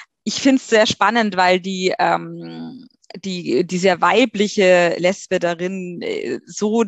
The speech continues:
so tiefgründig ist und so viel in sich versteckt, weil ich mag das auch so ein bisschen, dass man ja immer u-, uns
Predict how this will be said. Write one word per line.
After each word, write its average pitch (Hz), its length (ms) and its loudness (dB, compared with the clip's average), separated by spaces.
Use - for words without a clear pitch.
so - 180 -8
tiefgründig 214 640 2
ist 180 120 -2
und 180 80 -4
so 214 120 -8
viel 202 140 2
in 185 80 2
sich 185 160 -8
versteckt, 190 380 -2
weil 160 100 -2
ich - 100 -10
mag 180 280 0
das - 140 -12
auch 175 140 -2
so - 100 -10
ein 175 80 -8
bisschen, 180 240 -8
dass 175 140 -4
man 175 100 -6
ja 165 80 0
immer 185 320 -2
u-, 156 140 -8
uns 185 320 -6